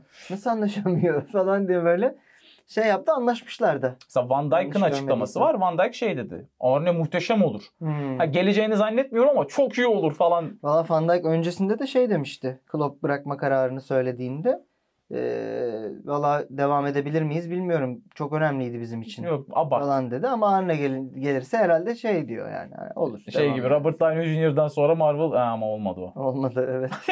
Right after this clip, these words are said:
Speaker 2: <laughs>
Speaker 1: Ya bu arada Klopp hocama şöyle küçük bir sistemde bulunmak isterim.
Speaker 2: Hı.
Speaker 1: Demek ki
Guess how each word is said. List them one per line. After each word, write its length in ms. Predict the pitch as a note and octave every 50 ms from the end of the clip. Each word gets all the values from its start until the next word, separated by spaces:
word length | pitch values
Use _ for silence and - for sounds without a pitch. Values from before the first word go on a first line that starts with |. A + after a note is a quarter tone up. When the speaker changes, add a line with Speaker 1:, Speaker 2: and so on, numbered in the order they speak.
| F4+ F4 F4 A#4+ - -
Speaker 2:
<laughs> 120 | C5 C5+
Speaker 1:
Ya 220 | - F#3+ F#3 F#3+ F#3
bu 100 | G#3+ B3+
arada 360 | C4 B3+ B3 G#3 A#3+ C#4 C#4
Klopp 260 | - A#3+ A#3 A#3+ A#3
hocama 300 | G#3+ G#3+ G3+ A3 A3 A#3 A3
şöyle 340 | G#3+ A#3+ A3 G#3+ G3 G3
küçük 300 | F#3+ - - - - -
bir 140 | F3+ F#3 F3
sistemde 520 | D#3+ - - - - F3+ F3 F3 F3 F3+ F3
bulunmak 380 | E3+ D3+ C#3 C3+ C3+ C3+ B2+
isterim. 360 | - - - - E3+ G#3 C4+ C4+
Speaker 2:
Hı. 60 | F#3+ D3 E2+ - _ _ _ _ _ _ -
Speaker 1:
Demek 500 | E3 D#3 G3 A#3 A#3+ G#3+ E3+ - - _
ki 220 | - G3+ A#3+ D#4